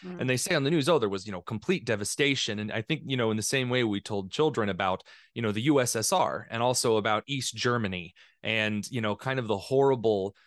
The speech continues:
Speaker 2: authoritarianism that ruined the lives of millions, that slaughtered millions through famine and through political violence. And you just tell someone about that over and over and over,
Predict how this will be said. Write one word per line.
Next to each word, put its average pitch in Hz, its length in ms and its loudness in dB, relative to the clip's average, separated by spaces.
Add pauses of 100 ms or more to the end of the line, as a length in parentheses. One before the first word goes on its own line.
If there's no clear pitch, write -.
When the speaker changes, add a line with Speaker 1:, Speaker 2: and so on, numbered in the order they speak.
(220)
Speaker 2:
authoritarianism 113 1120 0
that 101 160 -2
ruined 117 560 2
the 104 80 0
lives 98 640 0
of 101 180 -6
millions, 101 600 0
that 120 140 -4
slaughtered 135 800 2 (300)
millions 127 720 0
through 113 180 -4
famine 131 520 0
and 104 200 -2
through 104 240 -2
political 107 420 -2
violence. 90 640 -4 (480)
And 123 340 -2 (140)
you 131 140 -4
just 147 180 -2
tell 165 160 2
someone 139 280 0
about 113 220 0
that 113 180 0
over 143 360 2
and 113 160 -4
over 117 340 0
and 101 180 -4
over, 120 520 0